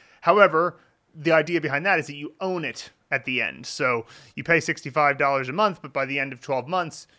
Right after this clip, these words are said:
you then own the course. And you can also just buy it outright for five hundred ninety-nine dollars in one payment, and then you own it immediately. The monthly subscription, you only maintain access so long as you're paying the monthly subscription, but it is the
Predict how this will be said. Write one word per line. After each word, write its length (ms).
you 140
then 300
own 480
the 80
course. 340
And 80
you 60
can 100
also 240
just 180
buy 200
it 120
outright 560
for 520
five 180
hundred 220
ninety-nine 400
dollars 440
in 200
one 180
payment, 480
and 100
then 100
you 140
own 160
it 100
immediately. 520
The 120
monthly 260
subscription, 720
you 120
only 200
maintain 420
access 540
so 240
long 300
as 120
you're 120
paying 360
the 60
monthly 300
subscription, 580
but 140
it 120
is 220
the 380